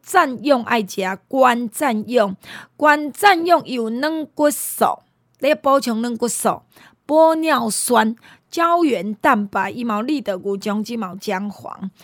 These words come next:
所以听众，咱爱骨溜。 咱来软 Q，你家己想看觅，自刚开始会行会走了后，咱就一直拖磨，一直拖磨，一直拖磨。磨久有的所在当然薄里薄死啊，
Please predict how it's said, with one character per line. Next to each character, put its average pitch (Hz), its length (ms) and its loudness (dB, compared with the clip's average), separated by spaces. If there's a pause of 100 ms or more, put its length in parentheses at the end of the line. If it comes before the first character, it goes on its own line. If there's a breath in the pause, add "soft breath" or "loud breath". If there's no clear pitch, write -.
(280 loud breath)
所 - 180 0
以 302 60 2
听 294 140 -2 (100)
众， 285 180 -4
咱 311 160 0
爱 302 180 -2 (140)
骨 220 100 -4
溜。 294 480 0 (200)
咱 277 160 2
来 247 160 0
软 240 400 -4
Q， 208 400 -6 (320 loud breath)
你 359 160 0
家 254 200 2
己 220 40 -2
想 214 240 -8
看 269 140 -4
觅， 240 140 0
自 254 200 -4
刚 320 140 0
开 269 160 -2
始 240 160 -8
会 208 180 -8
行 208 140 -4
会 190 100 -6
走 233 220 0
了 220 180 -2
后， 196 80 -4
咱 277 160 -4
就 - 80 -8
一 175 80 -8
直 202 120 -8
拖 190 200 -6
磨， 185 160 -6
一 233 140 -6
直 - 100 -8
拖 185 100 -8
磨， 190 120 -6
一 214 40 -6
直 196 120 -10
拖 - 240 -14
磨。 - 120 -16 (560 loud breath)
磨 262 280 4
久 392 260 2
有 240 120 2
的 247 60 0
所 302 200 2
在 254 120 2
当 233 140 -2
然 220 160 -4
薄 190 140 -6
里 202 100 -2
薄 196 180 -6
死 226 320 -8
啊， 214 200 -2